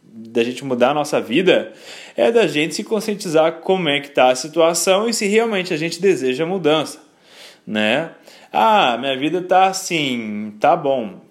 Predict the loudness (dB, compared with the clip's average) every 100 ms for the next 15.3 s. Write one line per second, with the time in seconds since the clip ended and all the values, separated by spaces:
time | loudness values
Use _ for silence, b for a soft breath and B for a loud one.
0 | -2 0 2 4 4 2 -2 2 4 4
1 | 0 -4 -4 -4 -2 0 -2 -4 -2 -2
2 | 0 0 0 0 0 2 0 4 6 4
3 | 0 -10 -12 -2 0 2 0 0 2 2
4 | 0 -8 B B B B 6 6 6 -2
5 | -2 2 4 6 6 4 0 0 -2 -2
6 | -4 -4 2 2 0 -2 -2 -4 -10 _
7 | _ _ -18 0 2 2 0 -2 -2 -2
8 | 2 4 4 2 -14 B B B B 0
9 | 0 -2 -2 0 -2 -4 -2 -2 -4 -6
10 | -6 -4 -4 -4 -6 -2 0 -2 -8 -6
11 | 0 2 2 0 2 4 4 2 -2 -6
12 | -4 -4 -6 -4 0 0 0 4 4 2
13 | -4 -2 -2 -2 -4 0 2 2 0 -4
14 | -4 -6 -4 -4 -2 -4 -4 -6 -6 -2
15 | 2 2 0